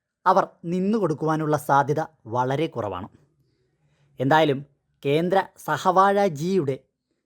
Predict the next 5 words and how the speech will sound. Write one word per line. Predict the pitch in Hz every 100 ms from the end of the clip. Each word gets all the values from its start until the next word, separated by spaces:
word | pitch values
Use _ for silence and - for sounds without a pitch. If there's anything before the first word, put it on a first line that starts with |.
| _
ഈ | 208 240
പുതിയ | 190 175 190 180 - 147
നിഗമനവും | 160 185 190 202 202 - _ _ -
കണ്ടെത്തലും | 143 160 170 139 104 - _ _ _ _ _ _ _ _ _ _ _ _ _ _ _ 165
അത് | 185